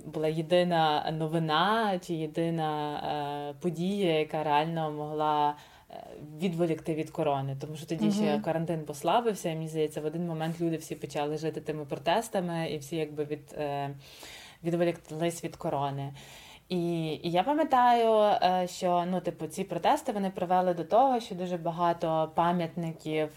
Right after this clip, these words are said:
Speaker 1: типу, колонізаторам, работорговцям, рабовласникам були або пошкоджені, або з-, м, знесені. І дуже багато, якби, в українських також і подкастка-,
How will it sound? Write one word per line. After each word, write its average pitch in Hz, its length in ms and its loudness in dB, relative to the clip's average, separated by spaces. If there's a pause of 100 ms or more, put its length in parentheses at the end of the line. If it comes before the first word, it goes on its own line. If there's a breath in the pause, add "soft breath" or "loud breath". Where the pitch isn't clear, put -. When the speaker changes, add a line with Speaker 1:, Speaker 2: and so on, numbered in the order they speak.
(120)
Speaker 1:
типу, 151 600 -2
колонізаторам, 180 1200 2
работорговцям, 185 1400 0
рабовласникам 175 1080 0 (360 loud breath)
були 165 160 0
або 151 280 0
пошкоджені, 196 1000 0
або 151 300 -2
з-, 151 160 -10 (340)
м, 143 320 -8 (280)
знесені. 220 760 -4 (480)
І 175 760 0 (480)
дуже 233 360 0
багато, 202 460 2
якби, 160 560 0 (500)
в 165 40 -6
українських 175 880 -4
також 156 460 -6
і 175 40 -8
подкастка-, 160 920 -2